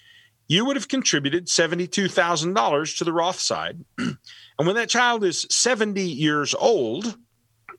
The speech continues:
so they're ready to retire, if their account had just earned five percent per year, well, stop. What if you bought 'em Apple stock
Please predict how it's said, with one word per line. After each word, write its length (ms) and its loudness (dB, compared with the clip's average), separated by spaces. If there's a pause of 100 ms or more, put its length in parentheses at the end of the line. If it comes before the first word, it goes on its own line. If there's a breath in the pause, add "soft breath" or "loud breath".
so 160 2
they're 80 4
ready 220 0
to 100 -6
retire, 480 2 (400 loud breath)
if 140 2
their 140 6
account 340 2
had 120 0
just 280 2
earned 200 2
five 400 2
percent 440 2
per 160 2
year, 560 -2 (580)
well, 220 -2
stop. 400 0
What 100 2
if 140 -6
you 40 -4
bought 200 2
'em 180 -8
Apple 260 2
stock 360 -4